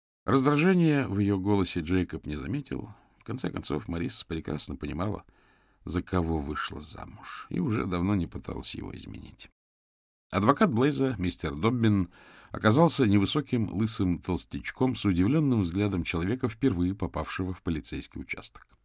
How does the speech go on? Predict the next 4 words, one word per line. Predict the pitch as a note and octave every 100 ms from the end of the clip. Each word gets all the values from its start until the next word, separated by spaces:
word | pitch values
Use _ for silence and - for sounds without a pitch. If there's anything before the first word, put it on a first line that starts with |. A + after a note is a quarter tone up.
| _ _ - - - -
Джейкобу | B2+ F3+ D#3 D3 D3
он | A2+ A2+
напомнил | A2+ A#2 A2 G#2+
Хоббита. | F2+ A#2 F2 - C2 B1